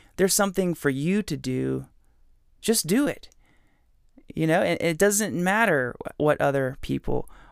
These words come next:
are doing. It, it really, <laughs> it really doesn't. So I, I found myself in this negative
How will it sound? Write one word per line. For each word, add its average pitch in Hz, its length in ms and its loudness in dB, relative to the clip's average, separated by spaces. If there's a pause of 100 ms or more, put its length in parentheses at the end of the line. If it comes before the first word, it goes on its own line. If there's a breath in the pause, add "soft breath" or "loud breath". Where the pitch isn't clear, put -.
are - 180 -2
doing. 127 500 -6 (100)
It, - 220 -4
it 147 120 -2
really, 156 600 0
<laughs> - 40 -20
it 147 320 -2
really 156 240 2
doesn't. 139 420 -2 (640 loud breath)
So 208 220 4
I, 151 280 -6
I 180 160 -2 (920)
found 220 200 6
myself 196 600 4
in 175 120 0
this 170 160 0
negative 170 420 0